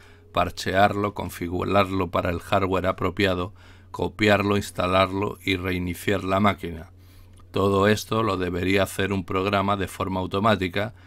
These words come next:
todo un reto para el campo de la ingenie-, de la inteligencia artificial. Como vemos, ni siquiera un virus como root ...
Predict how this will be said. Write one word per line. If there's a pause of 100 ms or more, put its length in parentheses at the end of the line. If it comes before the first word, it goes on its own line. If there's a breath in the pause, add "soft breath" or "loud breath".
(200 loud breath)
todo
un
reto
para
el
campo
de
la
ingenie-, (160)
de
la
inteligencia
artificial. (1600 loud breath)
Como
vemos,
ni
siquiera
un
virus
como
root ...